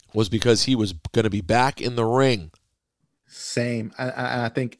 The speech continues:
Speaker 2: everyone had that thought
Speaker 1: I
Speaker 2: that
Speaker 1: think Samoa Joe had that thought.
Speaker 2: <laughs>
Speaker 1: Uh, I think everyone had that thought that, that Samoa Joe was coming back to the ring. And, oh, he will come back to the ring, but it will not be a W W E ring. And,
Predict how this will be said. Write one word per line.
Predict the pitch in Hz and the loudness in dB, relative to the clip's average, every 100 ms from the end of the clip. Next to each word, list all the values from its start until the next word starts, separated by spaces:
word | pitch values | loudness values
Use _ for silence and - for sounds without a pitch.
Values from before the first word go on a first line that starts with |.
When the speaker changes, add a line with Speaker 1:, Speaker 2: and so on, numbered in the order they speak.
| - | 0
Speaker 2:
everyone | 135 131 123 123 120 113 - _ _ - _ - | 0 4 2 2 0 -4 -8 _ _ -20 _ -4
had | 127 117 | 0 2
that | 117 117 - _ | 2 -2 -4 _
thought | 120 113 - _ - - | 0 0 -2 _ -12 2
Speaker 1:
I | 151 226 | 6 6
Speaker 2:
that | 226 | 4
Speaker 1:
think | 226 | 4
Samoa | - 214 220 | 4 8 8
Joe | 208 214 226 | 8 8 8
had | 202 160 | 8 8
that | 143 - | 4 6
thought. | 135 110 - _ _ _ _ _ - | 4 4 0 _ _ _ _ _ -2
Speaker 2:
<laughs> | - - - _ - - 120 | 0 0 -6 _ -20 -4 4
Speaker 1:
Uh, | 127 127 - | 6 4 4
I | 147 190 | 4 4
think | 202 175 | 4 6
everyone | 190 175 202 190 190 | 6 6 4 6 6
had | 185 175 | 6 6
that | 175 - | 4 6
thought | 170 151 - | 6 6 4
that, | 110 - | 0 0
that | 117 107 _ _ _ _ _ | 0 0 _ _ _ _ _
Samoa | - 120 156 | -6 4 4
Joe | 160 156 151 | 6 6 6
was | - | 4
coming | 117 101 | 0 4
back | 131 135 | 2 2
to | - | -2
the | 113 | 0
ring. | 117 101 - | 2 0 -2
And, | 117 | 4
oh, | 143 151 | 6 6
he | 208 | 4
will | 208 247 | 6 6
come | - 196 | 6 4
back | 175 175 | 6 4
to | - | 2
the | 113 | -2
ring, | 120 82 - _ _ _ | -2 -4 -12 _ _ _
but | 101 107 | 0 2
it | 117 | 4
will | 120 | 4
not | 127 143 | 4 4
be | 139 127 | 6 6
a | |
W | 123 117 113 | 6 4 4
W | 107 101 107 | 2 2 2
E | 113 | 2
ring. | 90 87 82 - | 0 -6 -8 -6
And, | 98 98 95 78 | -6 -4 -6 -10